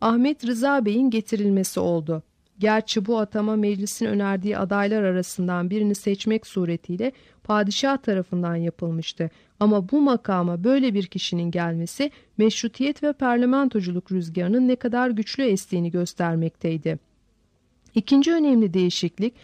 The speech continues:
padişah egemenliği anlayışından milli egemenlik anlayışına doğru bir kayışın kendini göstermesidir. Ahmet Rıza Bey, meclis başkanı olduktan sonra yaptığı önemli konuşmada,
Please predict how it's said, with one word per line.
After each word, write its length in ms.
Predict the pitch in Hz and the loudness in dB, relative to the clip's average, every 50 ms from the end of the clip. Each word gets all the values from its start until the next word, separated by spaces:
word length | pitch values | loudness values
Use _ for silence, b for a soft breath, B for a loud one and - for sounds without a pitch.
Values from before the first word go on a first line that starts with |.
| b b b b | b b b b
padişah 520 | - 226 226 226 220 240 - - 330 320 | -2 0 2 2 2 0 0 2 2 2
egemenliği 580 | 302 254 208 233 220 214 208 202 196 196 190 190 | 2 2 2 2 2 2 2 2 2 2 0 0
anlayışından 880 | - 185 190 190 190 185 185 185 180 - - 175 170 170 185 214 269 269 b b b b b | 0 0 0 0 2 0 0 0 0 -2 -2 -2 -2 -2 0 -2 -2 -4 b b b b b
milli 400 | 226 240 254 269 311 339 302 247 | 4 6 6 6 4 2 2 2
egemenlik 560 | 240 208 254 254 247 254 254 254 269 277 - | 2 2 4 4 4 4 2 2 2 0 0
anlayışına 640 | - 208 202 190 190 180 180 175 - - 185 175 165 | 0 0 2 2 2 0 0 -2 -2 -2 -2 -2 -2
doğru 300 | 175 180 190 220 254 220 | -2 -2 0 0 0 0
bir 120 | 233 254 247 | 0 -2 -2
kayışın 520 | - - 247 240 240 220 - - 262 262 | -2 0 0 0 0 0 0 0 0 -2
kendini 460 | - 254 220 220 220 220 226 240 247 | 0 -2 -2 0 0 0 0 0 0
göstermesidir. 960 | 202 208 208 208 - - 226 208 202 202 196 190 - - 190 165 160 165 160 - b b b b b b - | 0 -2 -2 -2 -2 -2 -2 0 2 2 0 0 -2 -2 -4 -2 -2 -4 -4 -6 b b b b b b 0
Ahmet 480 | 196 208 214 220 233 240 240 - - | 2 2 4 4 4 2 0 -2 -2
Rıza 380 | 220 214 202 233 262 262 254 190 | -2 0 2 2 2 2 2 0
Bey, 180 | 185 208 247 | 0 2 2
meclis 460 | 254 226 214 214 208 220 240 - - - | 4 4 2 2 0 -2 -4 -4 -2 -2
başkanı 440 | 208 202 202 - - 202 196 196 | 0 0 0 -2 -2 -2 0 0
olduktan 560 | 196 196 196 190 180 - - - - 254 262 269 | 0 0 0 -2 -2 -6 -8 -4 -2 0 0 0
sonra 340 | 254 - 220 196 185 180 | 0 0 0 0 0 0
yaptığı 420 | 175 175 180 185 _ _ - 185 180 | 0 0 -2 -4 _ _ -6 -6 -2
önemli 400 | - 190 190 196 202 214 226 247 | 0 0 2 2 2 2 0 0
konuşmada, 720 | - - 208 185 175 - - - 165 160 156 196 233 285 | 0 0 0 0 0 -2 -4 -6 -6 -4 -2 -4 -4 -4